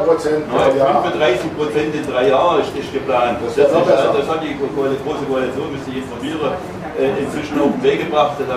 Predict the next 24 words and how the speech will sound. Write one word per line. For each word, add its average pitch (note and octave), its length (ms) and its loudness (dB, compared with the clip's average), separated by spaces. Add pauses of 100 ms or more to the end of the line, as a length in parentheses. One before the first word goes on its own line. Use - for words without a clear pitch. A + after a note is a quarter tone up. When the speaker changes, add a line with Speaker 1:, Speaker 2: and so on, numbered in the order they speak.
Speaker 2:
wird, C#3+ 140 0
wird D3+ 180 -4
einiges E3+ 460 -2
an C#3 100 -6
privatem C3+ 540 0
Kapital C3+ 560 0
in D#3 100 -2
den C3 80 -4
Wohnungsbau C#3+ 540 0
gehen. C3+ 240 0
Bloß - 240 2
die B2+ 100 -4
Wohnungen, D#3 400 2 (320)
die D3 80 -4
da D3 140 2
gebaut C3+ 400 0
werden, D3+ 260 0
werden C#3 240 0
natürlich D3 400 -2
auch C#3+ 220 0
eher D3+ 260 0
die, C#3+ 160 -4
die - 240 -6
teureren C#3 560 2